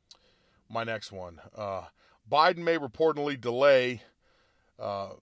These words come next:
menthol ban after concerns of political implication. The Biden administration reportedly may delay its menthol ban after critics warn such a move could upset black smokers who utilize the product, and, uh, and it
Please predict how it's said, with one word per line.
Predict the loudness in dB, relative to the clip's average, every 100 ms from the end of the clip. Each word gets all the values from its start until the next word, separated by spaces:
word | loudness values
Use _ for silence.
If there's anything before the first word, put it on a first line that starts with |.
| _
menthol | -2 -2 2 2 2
ban | -2 -6 -6 -6 -10
after | -6 -6 -6 -14
concerns | -14 -8 -6 -6
of | -8 -10 _
political | -10 -8 -8 -8 -12
implication. | -14 -16 -12 -10 -10 -10 -14 -14 -18 _ _ _
The | -20 -14 0
Biden | 2 2
administration | -2 -8 -6 -6 -6
reportedly | -10 -2 0 0 -2 -4 -6
may | -8 -8 -6
delay | 0 0 0
its | -4 -4
menthol | -6 -2 -2
ban | -2 -4 -4 -8 -16 -8
after | -6 -6 -8
critics | -6 -6 -6
warn | -6 -6 -4
such | -6 -8
a | -8
move | -8 -8
could | -2
upset | -2 -2 -4 -4
black | -2 -2 -2 -4
smokers | -6 -4 -4 -6 -10
who | -10
utilize | -8 -6 0 4 4 2
the | -2
product, | -6 0 2 2 -2 -4 -18 -20 _
and, | -6
uh, | -6
and | -6 -10
it | -10